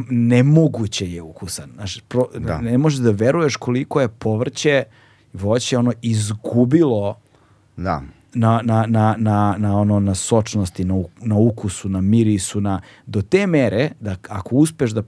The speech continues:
Speaker 1: dođeš do, ono, naš, nekog takvog paradajza, na primjer, u ovom konkretnom slučaju paradajz, ovaj, jednostavno ostaneš zatečen.
Speaker 2: Ba da.
Speaker 1: Ostaneš zatečen,
Speaker 2: Odvikli
Speaker 1: bukvalno.
Speaker 2: smo se, a?
Speaker 1: Toliko smo se odvikli da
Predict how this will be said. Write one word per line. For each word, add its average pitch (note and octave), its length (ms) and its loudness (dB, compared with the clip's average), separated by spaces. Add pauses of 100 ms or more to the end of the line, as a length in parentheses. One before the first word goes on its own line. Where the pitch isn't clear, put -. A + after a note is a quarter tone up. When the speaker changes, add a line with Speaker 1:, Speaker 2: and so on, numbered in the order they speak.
(140)
Speaker 1:
dođeš A2 380 0
do, G2+ 180 -2
ono, F#2 260 -2
naš, F#2+ 440 -8 (220)
nekog F#2+ 320 -10
takvog F2+ 280 -10
paradajza, F2 540 -8
na E2+ 120 -14
primjer, E2+ 280 -12
u E2+ 40 -12
ovom F#2 160 -4
konkretnom F2 400 -8
slučaju F2+ 260 -12
paradajz, E2 560 -10 (680)
ovaj, G2+ 640 0 (500)
jednostavno G#2 460 0
ostaneš G#2+ 240 -2
zatečen. G2+ 400 -6 (240)
Speaker 2:
Ba D#2+ 180 -2
da. E2 220 -4 (560)
Speaker 1:
Ostaneš - 320 0
zatečen, A#2 480 2
Speaker 2:
Odvikli A2 320 4
Speaker 1:
bukvalno. F#2 220 -2
Speaker 2:
smo F2 220 -6
se, E2+ 160 -8
a? F2 280 -2
Speaker 1:
Toliko C3 300 2
smo G3 120 -4
se D#3 80 0
odvikli E3+ 300 -2
da A#2+ 240 2